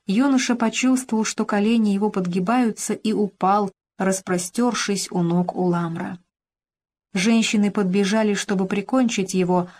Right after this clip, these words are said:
но сын быка, протянув руку вперед, властно крикнул: «Его жизнь принадлежит Уну!» Женщины остановились. Злоба исказила их лица, но, услышав стоны тех, кто был повержен во время первой схватки,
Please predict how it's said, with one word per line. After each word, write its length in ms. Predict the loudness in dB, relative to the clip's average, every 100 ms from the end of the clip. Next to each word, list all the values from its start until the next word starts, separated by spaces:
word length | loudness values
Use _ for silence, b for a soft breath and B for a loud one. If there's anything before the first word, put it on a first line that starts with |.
| B -2
но 160 | 0
сын 340 | 0 0 2 2
быка, 320 | 0 0 0
протянув 560 | 0 -2 0 0 0 0
руку 260 | 0 0
вперед, 440 | -2 0 0 0 0
властно 480 | 0 0 0 -2
крикнул: 560 | -2 -2 0 0 0 0 -6 _ _ _ _
«Его 400 | -2 2 4 2
жизнь 480 | 2 2 2 2 2
принадлежит 760 | 2 2 2 2 2 0 0 0
Уну!» 460 | 2 2 2 0 -6 _ _ _ _ _ _ _
Женщины 520 | -2 2 2 0 0 0
остановились. 840 | -2 0 0 2 0 -2 -6 -10 -12 _ _ _ -4
Злоба 560 | 0 4 4 4 2
исказила 500 | 0 0 -2 0 2
их 240 | 2 0 0
лица, 540 | 0 -2 -6 -10 -14 _ _
но, 220 | -2 0
услышав 640 | 0 -2 0 0 2 -2 -4
стоны 400 | -4 0 0 0
тех, 320 | 0 -2 -4
кто 180 | -4 0
был 200 | 2 0
повержен 680 | 0 0 0 0 0 0
во 80 | 0
время 300 | 0 0 -2
первой 400 | -2 -2 0 0
схватки, 680 | -2 -2 -2 -2 -4 -14